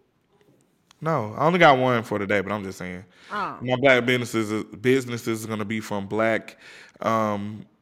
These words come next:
Speaker 1: people of the L G B T community. So today,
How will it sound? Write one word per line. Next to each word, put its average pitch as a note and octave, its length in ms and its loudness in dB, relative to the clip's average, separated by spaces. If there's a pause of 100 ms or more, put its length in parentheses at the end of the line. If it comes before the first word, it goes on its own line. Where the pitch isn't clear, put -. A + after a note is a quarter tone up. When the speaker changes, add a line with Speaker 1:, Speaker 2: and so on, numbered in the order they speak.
(600)
Speaker 1:
people G#2 360 -2
of G2 100 0
the F2+ 160 -2
L F#2+ 120 -2
G G2 140 -6
B G2+ 140 -10
T G2+ 160 -6
community. G#2+ 460 -6
So A2+ 220 -4
today, G#2+ 1000 -4